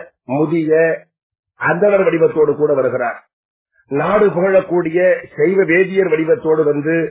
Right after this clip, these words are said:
வள்ளிநாச்சியாரை அணுகுகிறார். அந்த நேரத்திலே நம்பிராஜனும் உடன் இருக்கிறார். முதியவராகிய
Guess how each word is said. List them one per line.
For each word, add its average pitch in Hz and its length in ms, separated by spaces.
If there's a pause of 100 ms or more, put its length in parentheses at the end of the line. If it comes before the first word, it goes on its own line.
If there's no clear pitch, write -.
(200)
வள்ளிநாச்சியாரை 143 720
அணுகுகிறார். 120 500 (680)
அந்த 185 240
நேரத்திலே 202 480
நம்பிராஜனும் 170 720
உடன் 156 220
இருக்கிறார். 131 400 (680)
முதியவராகிய 190 760